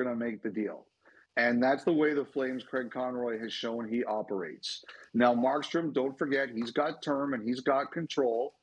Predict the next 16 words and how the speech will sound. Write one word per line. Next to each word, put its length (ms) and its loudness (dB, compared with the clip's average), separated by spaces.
He's 180 2
basically 580 0
said, 460 0
"I-, 60 0
if 180 0
you 200 0
have 240 0
something, 420 -4
you 160 0
bring 260 -2
it 140 -6
to 100 -4
me 340 -4
and 140 -4
I'll 180 -2
decide." 540 -6